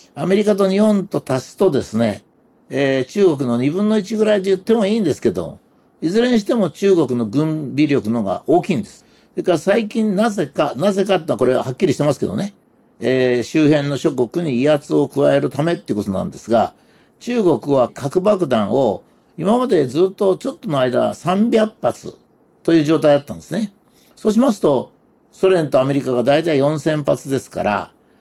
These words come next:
まあ、そういう比較から言えばですね、中国は小さかったんです。ところが、もう最近どんどんどんどん増やしてまして、まあ、核兵器の数ってのはそれほど正確にはわからないんですけども、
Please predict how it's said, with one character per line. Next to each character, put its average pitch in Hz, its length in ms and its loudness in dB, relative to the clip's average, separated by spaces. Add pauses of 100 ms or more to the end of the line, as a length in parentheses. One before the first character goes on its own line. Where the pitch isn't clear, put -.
(100)
ま 117 80 -4
あ、 - 20 -6
そ 180 160 2
う 175 60 6
い - 20 4
う - 40 0
比 - 80 -8
較 190 180 0
か - 160 -4
ら 190 100 4
言 208 160 4
え - 20 2
ば 143 100 2
で 98 60 -4
す 120 140 -10
ね、 98 120 -2
中 156 180 0 (100)
国 104 60 -12
は 101 80 -6
小 247 240 -4
さ 214 120 2
か 110 100 -2
っ - 60 -10
た - 120 -20
ん - 20 -20
で - 80 -20
す。 - 120 -20
と 156 100 -4
こ 202 80 2
ろ 220 100 4
が、 147 260 2 (380)
も - 60 -10
う - 20 -8
最 185 240 2
近 202 160 0
ど 185 140 4
ん 233 80 2
ど 185 160 2
ん 131 40 -2
ど 165 120 0
ん 165 60 -4
ど 139 80 0
ん - 20 -2
増 131 100 2
や 175 80 4
し 147 60 -2
て - 80 -12
ま 107 100 -2
し - 80 -12
て、 113 320 -2 (540)
ま 139 80 -2
あ、 - 20 0
核 160 260 0
兵 247 120 2
器 208 80 -2
の 151 100 2
数 143 240 0
っ - 40 -20
て - 40 -14
の 127 60 -4
は 113 60 -2
そ 143 100 -2
れ 185 80 2
ほ 190 80 2
ど 170 80 -10
正 180 180 2
確 175 220 0
に 170 80 -2
は 120 80 2
わ 113 80 2
か 143 100 -2
ら 160 120 0
な 117 120 -2
い 104 60 -4
ん 87 40 -8
で 73 80 -12
す - 120 -20
け 82 80 -8
ど 82 100 -8
も、 113 300 0